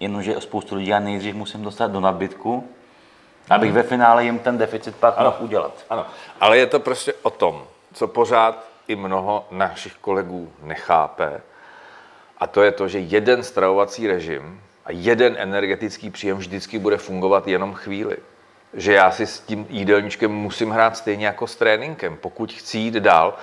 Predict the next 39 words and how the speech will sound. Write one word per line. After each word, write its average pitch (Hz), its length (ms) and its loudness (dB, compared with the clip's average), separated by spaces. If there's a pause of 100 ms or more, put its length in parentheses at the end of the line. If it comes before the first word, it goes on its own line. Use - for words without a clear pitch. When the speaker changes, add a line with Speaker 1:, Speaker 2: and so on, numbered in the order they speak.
(220)
Speaker 2:
já 95 100 0
nemůžu 120 440 -2
jít 87 140 -8
furt 85 240 -10
stejně. 78 400 -6 (360)
Já 92 100 4
nemůžu 135 340 0
furt 95 240 -4
dělat 101 340 4 (260)
na 90 120 2
benči, 98 520 0
uh, 85 640 -12
třicet - 500 0
nebo 92 240 2
deset 95 300 0
opakování 98 680 4
s 87 60 -10
osmdesáti 92 760 -2
kilama 90 340 2
ve 85 120 -2
třech - 260 -8
sériích 92 380 0
každý 92 380 -4
trénink, 117 460 0
protože 95 340 -4
mi 92 120 -6
to 101 100 -6
bude 98 140 2
fungovat 98 400 0
na 92 100 -4
začátku, 98 640 0 (520)
ale 95 140 6
po 92 140 -2
čase - 280 -8
už - 160 -14
to 98 100 -10
nebude 92 320 0
dělat 90 360 0
nic, 117 520 -6